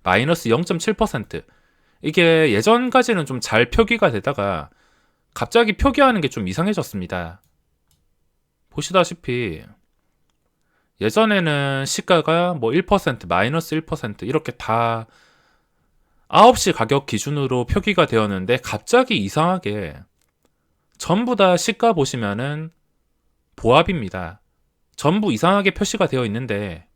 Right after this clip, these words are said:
오늘 아홉 시 출발한 가격이 마이너스 영점칠 퍼센트 였습니다.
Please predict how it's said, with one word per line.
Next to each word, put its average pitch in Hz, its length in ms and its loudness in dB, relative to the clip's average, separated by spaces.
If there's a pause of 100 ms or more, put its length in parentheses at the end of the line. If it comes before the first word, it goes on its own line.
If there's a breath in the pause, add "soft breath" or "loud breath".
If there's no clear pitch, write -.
(640)
오늘 196 340 4
아홉 220 220 8
시 185 100 0
출발한 226 600 4
가격이 117 580 -2
마이너스 147 720 2
영점칠 175 560 0
퍼센트 233 380 0
였습니다. 92 680 -6